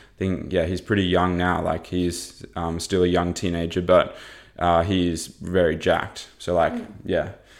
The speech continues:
Speaker 1: maybe I might take him under my wing and <laughs>
Speaker 2: <laughs> I don't know, Jack. I'd say you're pretty jacked too. So, uh,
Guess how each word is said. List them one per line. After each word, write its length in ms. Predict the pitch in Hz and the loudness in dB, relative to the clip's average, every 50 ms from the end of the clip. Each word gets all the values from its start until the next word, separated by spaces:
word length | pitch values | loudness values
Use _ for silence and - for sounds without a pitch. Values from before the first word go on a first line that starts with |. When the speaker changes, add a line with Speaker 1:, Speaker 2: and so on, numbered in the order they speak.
| - _ _ | -20 _ _
Speaker 1:
maybe 220 | - 95 101 104 101 | 0 4 6 8 8
I 40 | 95 | 8
might 200 | 95 92 - - | 8 4 2 2
take 180 | - 90 87 | 0 -2 -2
him 140 | 90 90 87 | -2 -4 -2
under 140 | 90 90 90 | -2 -2 0
my 180 | 90 87 82 | 0 0 0
wing 300 | 82 85 85 87 90 85 | 0 0 0 0 0 -2
and 180 | 82 85 87 92 339 | -2 -2 -2 -2 0
<laughs> 60 | 359 349 339 349 - - - | 0 0 -2 -2 -4 -6 0
Speaker 2:
<laughs> 20 | |
I 580 | - 127 110 - - - - 139 - - - - - | 2 4 6 8 6 6 6 0 -2 -4 -6 -2 2
don't 220 | - 339 359 339 | 4 4 6 6
know, 180 | 349 359 359 359 | 6 4 4 4
Jack. 240 | - 262 240 240 233 | 6 6 6 6 6
I'd 140 | 240 240 | 4 2
say 200 | 254 302 302 277 | 2 2 2 4
you're 120 | 247 277 277 | 4 2 2
pretty 260 | 285 - 254 247 214 | 2 0 0 0 0
jacked 420 | 190 - 214 196 202 202 - - | 0 0 0 0 0 -2 -4 -6
too. 280 | - 269 240 196 185 196 | 0 2 2 2 2 0
So, 340 | 196 - - 214 208 220 254 | -2 -2 0 2 4 6 6
uh, 320 | 254 226 208 214 208 208 | 6 8 8 6 4 4